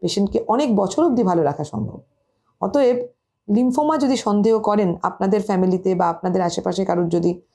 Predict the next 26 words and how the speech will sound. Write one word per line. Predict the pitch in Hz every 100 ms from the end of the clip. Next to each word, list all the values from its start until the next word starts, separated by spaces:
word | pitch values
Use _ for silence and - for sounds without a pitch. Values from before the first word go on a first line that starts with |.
| _ _ -
এই | 233 262
ধরনের | 277 277 254
কোনো | 226 208
সিমটম | 196 175 180 180 185 -
বা | 202
সিমটম | 208 180 170 175
কমপ্লেক্স | 180 170 170 170 -
দেখা | - - 160
যায়, | 160 180 - _ _ _ _ _ _ -
তাহলে | 180 190 208 226 -
এগিয়ে | 208 190 233
আসুন | 214 240 330 370 -
চিকিৎসা | 190 196 -
করাতে। | 190 180 180 269 - _ _ _ _ -
মনে | 220
রাখবেন, | 233 220 269 247
লিম্ফোমা | 202 196 226 226
ক্যান্সার | 202 196 233 226
হলেও | 226 262 170 - _ _ _
এটা | 190 202
কিন্তু | 208 208 277 269 -
খুব | 339 339
সহজেই | - 190 190 220 311
ট্রিটমেন্ট | 214 190 180 170
করা | 160 156
যায়। | 170 233